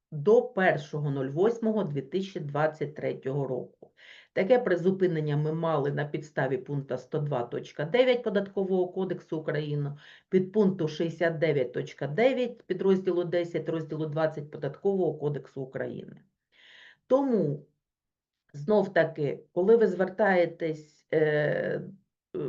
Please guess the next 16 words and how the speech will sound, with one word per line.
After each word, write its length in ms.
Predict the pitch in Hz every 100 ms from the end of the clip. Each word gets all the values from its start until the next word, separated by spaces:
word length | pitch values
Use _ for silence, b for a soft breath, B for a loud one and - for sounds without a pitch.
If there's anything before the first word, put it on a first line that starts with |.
| - -
визначаєтесь 720 | 170 202 220 226 214 196 170
для 180 | 156 185
себе, 420 | 185 180 151 139
чи 220 | - -
зберігло 520 | 156 160 185 196 196 -
ще 260 | - 156
у 40 | 151
вас 300 | 147 147 -
право 380 | - 156 139
на 140 | 139 135
включення 540 | - 156 147 - 143
такої 340 | - 143 147 147
податкової 600 | 147 151 - 147 131 123
до 100 | 135
податкового 600 | 139 139 - 143 143 143
кредиту, 640 | - 165 190 240 262 254